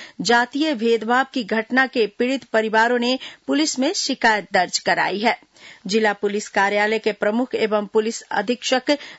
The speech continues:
रमेश पंडित ने बताया कि पीड़ित परिवार की ओर से शिकायत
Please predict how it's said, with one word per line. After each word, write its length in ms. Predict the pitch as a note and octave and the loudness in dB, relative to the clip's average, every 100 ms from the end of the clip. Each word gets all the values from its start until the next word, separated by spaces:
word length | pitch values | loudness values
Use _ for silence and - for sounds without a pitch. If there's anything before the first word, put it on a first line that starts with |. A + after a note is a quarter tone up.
| G#3+ | 0
रमेश 380 | A3+ B3 D4+ - | 2 2 -2 -2
पंडित 480 | - A3+ B3 D4+ | -2 0 0 -2
ने 100 | C4+ | -2
बताया 480 | G#3 G#3 A3 A#3+ C#4 | -2 0 2 4 2
कि 200 | C#4+ D4 | 2 -4
पीड़ित 380 | - B3+ C4 B3 | -2 -4 -4 -4
परिवार 520 | - A3 A3 A#3+ C4+ | -2 0 2 2 2
की 160 | - A#3+ | 0 -2
ओर 140 | G#3 | 0
से 220 | F#3+ G#3 | 0 -4
शिकायत 600 | F#3+ A#3+ - G#3+ G#3+ - | -2 -2 2 2 2 -4